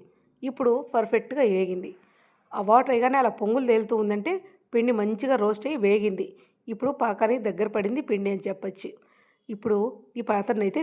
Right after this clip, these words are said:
దించి పక్కన పెట్టుకుందాం. పిండి పక్కన పెట్టుకున్నాక ఒక పది నుంచి పదిహేను నిమిషాలు పూర్తిగా చల్లబడిపోవాలి. అది ఒక్కటి గుర్తుపెట్టుకోండి. పిండి దించేసుకున్నాక మనం పంచదారను మెత్తగా పౌడర్ చేసుకుందాం.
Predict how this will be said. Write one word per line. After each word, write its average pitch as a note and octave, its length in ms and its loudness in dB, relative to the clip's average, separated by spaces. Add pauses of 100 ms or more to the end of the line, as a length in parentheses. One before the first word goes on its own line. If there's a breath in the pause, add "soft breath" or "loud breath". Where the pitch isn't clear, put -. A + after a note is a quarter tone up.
(100)
దించి A3+ 200 0 (100)
పక్కన G#3+ 280 0
పెట్టుకుందాం. F#3 380 -4 (800)
పిండి C4+ 260 2 (120)
పక్కన A#3+ 300 0
పెట్టుకున్నాక G3+ 480 2 (560 loud breath)
ఒక B3+ 200 -4
పది A#3 200 6
నుంచి B3+ 220 2
పదిహేను G#3+ 360 2
నిమిషాలు G#3 360 2 (500 loud breath)
పూర్తిగా E4 520 4 (120)
చల్లబడిపోవాలి. G#3 720 -2 (680)
అది A#3 140 4
ఒక్కటి B3+ 280 -2
గుర్తుపెట్టుకోండి. G3 640 -8 (140)
పిండి A#3 260 -2
దించేసుకున్నాక G#3+ 680 -2 (520 loud breath)
మనం B3+ 220 6
పంచదారను A3+ 460 2 (300)
మెత్తగా B3+ 280 0 (100)
పౌడర్ G#3+ 320 6
చేసుకుందాం. F#3+ 440 -6